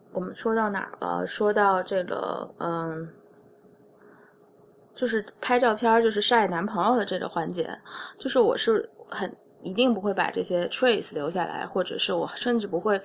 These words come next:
而且我每分一次手，或者是怎么样，就会把和那个人的聊天记录删光，把这个人删掉，然后再把他 block 掉。就是他到时候哪天就是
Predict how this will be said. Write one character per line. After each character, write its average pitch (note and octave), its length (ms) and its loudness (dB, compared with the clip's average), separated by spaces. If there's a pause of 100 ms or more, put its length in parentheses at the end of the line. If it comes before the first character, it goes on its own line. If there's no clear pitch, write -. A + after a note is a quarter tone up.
(380)
而 - 80 2
且 B3 100 4
我 A#3 60 8
每 F#3+ 180 2
分 A#3+ 220 2
一 A3+ 80 2
次 A#3 140 2
手， - 160 2 (380)
或 F#3+ 120 0
者 - 100 -6
是 F3+ 80 -4
怎 - 140 -8
么 - 80 -18
样， E3+ 220 -2
就 F#3 100 -6
会 F3+ 140 0
把 E3+ 240 -2
和 E3+ 200 -2
那 F#3+ 200 -4
个 F3+ 100 -6
人 E3 180 -2
的 E3 120 -4
聊 E3 180 -2
天 G3+ 220 2
记 G#3 140 -4
录 F#3+ 140 -4
删 F#3+ 300 -2
光， G3 240 2
把 F#3 140 -4
这 F#3 180 0
个 D#3+ 60 -4
人 D#3+ 180 -4
删 A3 300 0
掉， F#3 260 2
然 C3+ 160 -2
后 E3 260 -2 (280)
再 - 180 4
把 - 60 0
他 F#3 160 -6
block F3+ 400 4
掉。 D3+ 180 0
就 - 80 -6
是 - 240 -4 (100)
他 A#3 320 4
到 A3 220 6
时 F#3+ 120 0
候 F3 200 -2 (300)
哪 - 100 -2
天 G3 320 -2
就 G#3 100 -2
是 E3+ 260 2